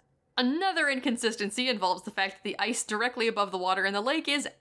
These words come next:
actually formed from lake water itself. This was why the drilling team realized that there was an underground lake in the first place. This means that there is no space between the water and the ice, and thus no ice shelf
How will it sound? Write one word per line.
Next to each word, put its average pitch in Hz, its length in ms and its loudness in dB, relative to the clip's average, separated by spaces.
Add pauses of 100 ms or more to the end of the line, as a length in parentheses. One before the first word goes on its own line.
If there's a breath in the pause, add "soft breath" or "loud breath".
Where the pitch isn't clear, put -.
(140)
actually 196 720 -2
formed 208 420 0
from 190 440 -2
lake 240 260 0
water 175 340 2
itself. - 680 -2 (440 loud breath)
This 226 160 2
was 226 100 2
why 175 140 4
the 180 80 4
drilling 196 320 2
team 202 260 2
realized 190 500 2
that 185 160 0
there 180 220 2
was 202 400 2
an 180 80 -2
underground 180 480 0
lake 185 160 2
in 233 80 2
the 285 80 0
first 330 240 0
place. 175 320 0
This 190 240 -4
means 190 160 -2
that 196 100 -4
there 190 140 2
is 185 180 2
no 202 200 2
space 254 400 0
between 262 420 0
the 208 80 2
water 185 340 0
and 170 220 -2
the 170 160 -2
ice, 185 240 2
and 185 140 0
thus 185 240 0
no 170 220 0
ice 180 260 0
shelf - 560 -2